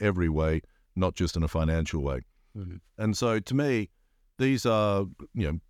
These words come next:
Speaker 1: super positive trends which are gonna be moving the world that we live in into a better place. And hopefully,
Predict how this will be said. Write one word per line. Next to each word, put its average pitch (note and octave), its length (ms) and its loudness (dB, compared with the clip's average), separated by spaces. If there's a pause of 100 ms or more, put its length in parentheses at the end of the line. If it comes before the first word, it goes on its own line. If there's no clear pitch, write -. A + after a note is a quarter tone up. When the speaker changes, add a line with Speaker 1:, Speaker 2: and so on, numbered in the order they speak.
(300)
Speaker 1:
super C3+ 380 0
positive G2+ 460 0
trends G2 540 0
which G2 320 -2
are F#2 400 0
gonna G2+ 340 -2
be F2+ 460 -2
moving G2 640 0 (260)
the F#2+ 60 -4
world G2+ 240 0
that F#2+ 60 -2
we F#2+ 140 0
live C3 240 0
in F2 240 0
into F2+ 360 -2
a F2 40 -2
better E2+ 260 0
place. F2 440 -2 (300)
And F2+ 480 -2
hopefully, F#2 540 0